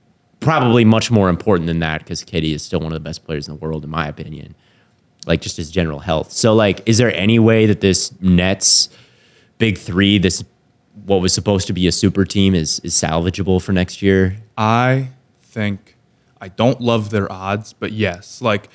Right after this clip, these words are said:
Speaker 2: the Nets would be, the, if they blow it up, it could be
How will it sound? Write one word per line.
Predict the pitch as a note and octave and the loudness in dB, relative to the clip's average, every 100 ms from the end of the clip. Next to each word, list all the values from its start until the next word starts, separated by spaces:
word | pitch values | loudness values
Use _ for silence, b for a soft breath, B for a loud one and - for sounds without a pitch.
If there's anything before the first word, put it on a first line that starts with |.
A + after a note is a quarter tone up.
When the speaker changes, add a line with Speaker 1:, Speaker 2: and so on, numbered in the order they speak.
| b - | b 2
Speaker 2:
the | F3 | 4
Nets | G3 G3 | 6 2
would | E3 C3 | 0 4
be, | C3 B2 A#2 A#2 _ _ _ _ _ _ | 6 6 4 -2 _ _ _ _ _ _
the, | A#2 C#3 | 2 4
if | C3 C3 | 4 4
they | D#3 F3 G3+ | 4 4 4
blow | D#3 D3+ C#3+ | 4 4 4
it | B2 | 4
up, | G2+ F#2 _ _ _ _ _ _ _ _ _ _ | 2 -2 _ _ _ _ _ _ _ _ _ _
it | D3+ - - | 2 2 -4
could | - C#3 - | -4 -4 0
be | A#2 A2 G#2+ | 2 4 2